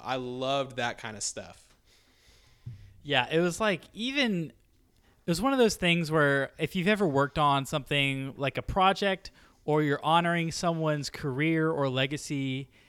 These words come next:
Speaker 2: and there's, like, this ceremonial thing where it's like, you get to do the last whatever, and he got to take the last shot. Number one, because he had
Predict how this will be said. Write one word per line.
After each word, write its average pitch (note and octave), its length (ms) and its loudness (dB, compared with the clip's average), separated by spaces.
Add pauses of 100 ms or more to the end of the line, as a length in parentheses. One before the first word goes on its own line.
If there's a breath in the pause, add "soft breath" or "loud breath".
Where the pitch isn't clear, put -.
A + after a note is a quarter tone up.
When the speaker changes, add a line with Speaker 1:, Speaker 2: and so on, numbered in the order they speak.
(360 soft breath)
Speaker 2:
and C#3+ 260 -2
there's, C#3+ 240 2
like, D#3+ 200 2
this D3 160 0
ceremonial D#3 760 6
thing D3+ 320 0
where C#3+ 80 2
it's C3+ 140 -2
like, C3+ 240 0
you E3+ 140 4
get E3 200 0
to D#3+ 100 -2
do C#3+ 340 2
the C3+ 120 0
last B2 680 2 (240)
whatever, B2+ 640 2 (840 soft breath)
and C#3+ 180 6
he E3 180 6
got C#3+ 320 0
to D3+ 160 2
take C3 480 2
the C3+ 120 0
last B2 320 4
shot. A#2+ 460 0 (720 soft breath)
Number F3+ 260 2
one, F3 260 4
because D3 560 2 (760)
he F3 220 2
had C#3 200 4